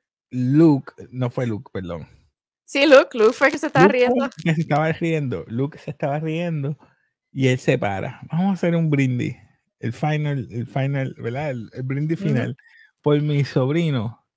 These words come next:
Speaker 1: que son buenos, son handsome, son bien,
Speaker 2: Fuerte.
Speaker 1: bien". Acho, cuando dice strong, <laughs> el que estaba bailando con la esposa, con Helena,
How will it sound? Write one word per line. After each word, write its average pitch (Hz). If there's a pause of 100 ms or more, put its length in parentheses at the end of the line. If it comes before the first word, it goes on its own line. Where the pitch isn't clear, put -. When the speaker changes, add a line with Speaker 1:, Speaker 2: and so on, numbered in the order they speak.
(100)
Speaker 1:
que 127
son 123
buenos, 156
son 123
handsome, 147
son 131 (400)
bien, 139
Speaker 2:
Fuerte. 196 (380)
Speaker 1:
bien". 147 (440)
Acho, 135
cuando 120
dice -
strong, 135 (240)
<laughs> 170 (1040)
el 139
que -
estaba 135
bailando 165
con 143
la 123
esposa, 135
con 113
Helena, 120